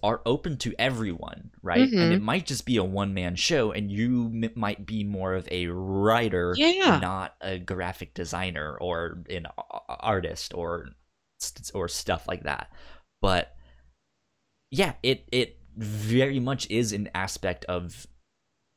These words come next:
Speaker 1: your show. Like, we are just a small two-bit operation.
Speaker 2: Mm-hmm.
Speaker 1: We, we pay e-, e-,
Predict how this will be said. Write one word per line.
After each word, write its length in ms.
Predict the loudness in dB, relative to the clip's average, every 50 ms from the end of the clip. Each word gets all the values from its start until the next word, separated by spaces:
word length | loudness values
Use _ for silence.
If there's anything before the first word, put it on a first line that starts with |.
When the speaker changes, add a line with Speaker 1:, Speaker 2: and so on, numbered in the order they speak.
| _ _ _ _ -12 -10
Speaker 1:
your 640 | -10 -8 -6 -4 -2 0 2 4 6 4 4 2
show. 360 | 0 -4 0 2 2 2 2 2
Like, 180 | 0 -2 -2 0
we 220 | 0 0 0 0 0
are 180 | 2 2 0
just 320 | 2 0 -2 -2 -2 -2 -4
a 80 | -6
small 580 | -4 -4 -6 -4 -2 0 0 2 0 0 -2 -6 -8
two-bit 500 | -6 -2 0 0 0 2 2 0 0 0
operation. 680 | -4 -6 -4 -4 -2 0 0 0 0 4 6 8 8 8
Speaker 2:
Mm-hmm. 360 | 6 6 4 4 4 0 -4
Speaker 1:
We, 420 | -4 0 0 2 2 2 0 -2 -4 -4
we 220 | -6 -4 -4 -4
pay 240 | 0 2 2 2 2
e-, 320 | 2 0 -2 -4 -6 -8 -12 -16 -18 -18 -18 -14
e-, 40 | -14